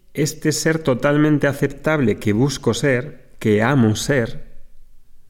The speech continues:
nunca puede ser el producto final de un proceso de llegar a convertirse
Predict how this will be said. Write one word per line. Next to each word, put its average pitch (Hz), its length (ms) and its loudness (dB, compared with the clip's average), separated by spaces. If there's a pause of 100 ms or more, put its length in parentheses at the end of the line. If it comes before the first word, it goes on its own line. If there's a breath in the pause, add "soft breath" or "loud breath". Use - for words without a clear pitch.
(760)
nunca 151 440 4
puede 156 200 4
ser 151 160 2
el 151 120 0
producto 151 800 0
final 135 560 2
de 110 80 4
un 120 160 4
proceso 123 480 0
de 113 120 2
llegar 98 240 2
a 110 80 -2
convertirse 117 880 0